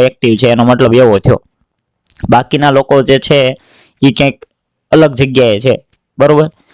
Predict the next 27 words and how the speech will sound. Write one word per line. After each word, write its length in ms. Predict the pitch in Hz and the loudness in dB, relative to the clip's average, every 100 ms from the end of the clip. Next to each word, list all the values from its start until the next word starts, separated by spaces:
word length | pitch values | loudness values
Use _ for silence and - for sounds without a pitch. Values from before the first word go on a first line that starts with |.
| _ _ - | _ _ -4
એટલે 360 | 131 151 160 151 | 0 2 2 2
વિદ્યાર્થીઓ 580 | 139 143 143 139 151 | 0 0 0 0 0
કોમ્પિટિશન 500 | 143 139 - 143 156 143 | 0 -2 -2 -2 -2 0
ઓછી 340 | 120 131 156 147 | 0 0 0 2
છે, 160 | 156 | 0
જે 180 | 127 135 | 2 2
લોકો 240 | 131 139 | 2 0
તૈયારી 340 | 131 135 139 139 | 2 2 2 2
કરે 220 | 135 139 | 2 0
છે 140 | 151 139 | 0 -2
એ 60 | |
શરૂ 220 | 127 135 | 2 2
કરી 220 | 139 143 135 | 2 0 0
દેજો. 240 | 139 143 | -2 -2
જે 200 | 120 127 | 0 0
લોકોએ 420 | 135 131 139 139 | 0 0 2 2
બુક 280 | 135 139 143 | 2 0 2
મગાવી 300 | 135 135 139 | 0 0 0
લીધી 280 | 135 123 120 | -2 -4 -4
છે 80 | 117 | -2
આપણી, 320 | 120 - - _ - - - | -2 -6 -12 _ -20 -8 0
એવા 160 | 143 | 2
વિદ્યાર્થીઓની 580 | 143 123 143 139 147 143 | 2 2 0 0 -2 -2
માંગણી 380 | 135 131 143 143 | 0 0 0 0
હતી 160 | 147 147 | 0 -2
કે 100 | 135 | 0
"સાહેબ 220 | 147 | 0